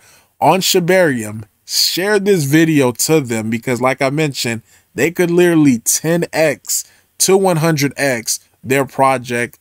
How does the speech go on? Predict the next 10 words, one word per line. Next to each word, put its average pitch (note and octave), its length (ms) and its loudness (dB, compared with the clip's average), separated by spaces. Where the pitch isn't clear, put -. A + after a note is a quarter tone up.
by A2+ 220 -2
doing A#2 560 -4
this A2+ 220 -2
simple A#2 380 -6
thing A2 280 -6
to G#2+ 240 -6
their G#2+ 200 -8
L G#2+ 300 -8
P. A2+ 260 -2
So A2 460 0